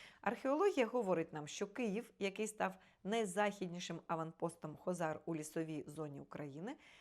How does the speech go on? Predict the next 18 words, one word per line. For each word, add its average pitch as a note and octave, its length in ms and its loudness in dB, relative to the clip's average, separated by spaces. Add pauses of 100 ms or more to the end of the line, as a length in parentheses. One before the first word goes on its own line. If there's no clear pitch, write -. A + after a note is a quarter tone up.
(140)
заснували A#3 640 2
незадовго G#3+ 680 0
до F3 200 -2
початку - 880 -4 (200)
шостого F#3 680 -4
століття. D3 840 -10 (380)
Саме C#3 260 -16
про - 160 -16
це C#4 280 -2
ми C#4+ 300 -2
зараз G3+ 460 -4
читали E3 500 -8 (400)
книгу D3+ 480 -10
в D3 80 -14
нашому, C#3+ 560 -12 (200)
е, D#3 60 -8
читацькому D3 600 -10
клубі. C#3 300 -8